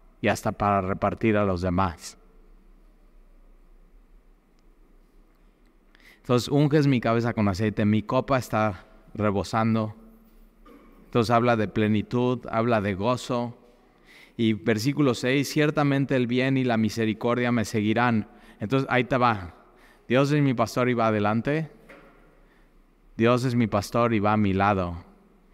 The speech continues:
Y Dios se va, es mi pastor y va atrás de mí. Porque la misericordia y el bien, que Él es una descripción de Dios, es esa, es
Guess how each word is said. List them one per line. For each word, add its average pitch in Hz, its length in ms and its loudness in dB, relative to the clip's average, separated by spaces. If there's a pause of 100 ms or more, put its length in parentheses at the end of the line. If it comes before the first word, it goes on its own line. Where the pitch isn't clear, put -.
(320)
Y 107 120 0
Dios 120 300 4
se 131 100 -2
va, 120 440 0
es 110 160 -2
mi 117 100 0
pastor 120 440 0
y 113 40 0
va 104 160 0
atrás 98 280 -2
de 92 100 -2
mí. 90 280 -4 (1120)
Porque 107 320 0
la 110 180 2
misericordia 113 840 0
y 104 100 0
el 98 160 0
bien, 113 480 0 (1200)
que 107 300 0
Él 117 140 2
es - 440 -4 (380)
una 117 240 2
descripción 107 460 0
de 101 120 2
Dios, 104 440 0 (1000)
es 95 220 -8
esa, 95 440 -2
es - 360 -10